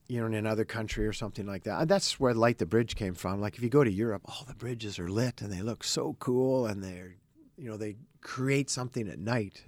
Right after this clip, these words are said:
And so that's, uh, so that's somebody else's idea.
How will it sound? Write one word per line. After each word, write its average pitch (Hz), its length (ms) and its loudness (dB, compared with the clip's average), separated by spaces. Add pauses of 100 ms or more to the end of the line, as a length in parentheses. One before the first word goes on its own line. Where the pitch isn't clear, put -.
And 101 180 -4
so 101 280 -2 (400)
that's, 123 400 4 (640)
uh, 101 320 2
so 131 140 6
that's 135 160 8
somebody 113 420 4
else's 104 600 0 (460)
idea. 101 540 0